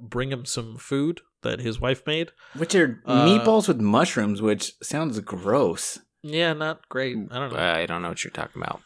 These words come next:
Speaker 3: but
Speaker 2: Well, I don't mind mushrooms, but just meatballs with mushrooms sounds
Speaker 1: I just
Speaker 2: gross.
Speaker 1: never had 'em in
Speaker 2: Yeah.
Speaker 1: meatballs. I don't know.
Speaker 3: I mean, it, there's some red sauce in there. So, um, but yeah, uh, Arnold's homie's wife totally made him go there, though.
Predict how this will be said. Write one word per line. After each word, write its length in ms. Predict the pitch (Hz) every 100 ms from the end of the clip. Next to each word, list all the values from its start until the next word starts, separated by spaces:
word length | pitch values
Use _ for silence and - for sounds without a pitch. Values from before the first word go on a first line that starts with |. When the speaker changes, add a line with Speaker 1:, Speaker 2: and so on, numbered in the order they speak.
| _ _
Speaker 3:
but 220 | - -
Speaker 2:
Well, 220 | 170 233 202
I 180 | 202
don't 120 | 240 240
mind 200 | 160 120
mushrooms, 440 | 202 - 131 107
but 200 | 120 110
just 220 | 151 -
meatballs 640 | - 92 104 151 185 98 101
with 100 | 98
mushrooms 460 | 90 - 92 90
sounds 240 | 90 85 127
Speaker 1:
I 60 |
just 200 | 95 156
Speaker 2:
gross. 40 | 170
Speaker 1:
never 180 | 156 131
had 140 | 143
'em 100 | 135
in 520 | - 131 127 120 127 131
Speaker 2:
Yeah. 380 | 113 156 180 101
Speaker 1:
meatballs. 560 | 87 98 151 170 160 -
I 120 | 123
don't 100 | 117
know. 100 | 104 -
Speaker 3:
I 140 | -
mean, 260 | 147 151 156
it, 220 | 160 156
there's 160 | 165 165
some 160 | 127
red 160 | 101 95
sauce 280 | 98 92 -
in 100 | 101
there. 200 | 101 107 _ - _ _ _
So, 500 | - - 110 101 107
um, 520 | - 123 120 117 113 - _ _
but 360 | 165 131 143 139
yeah, 240 | 131 107 104
uh, 720 | 113 113 110 107 101 98 - _ _ _ _ _ -
Arnold's 460 | 131 143 117 -
homie's 520 | 120 117 107 101 - -
wife 320 | 101 95 90 -
totally 480 | 95 90 90 87 _
made 220 | 101 95 90
him 240 | 90 -
go 140 | - 87
there, 240 | 90 90
though. 200 | 98 95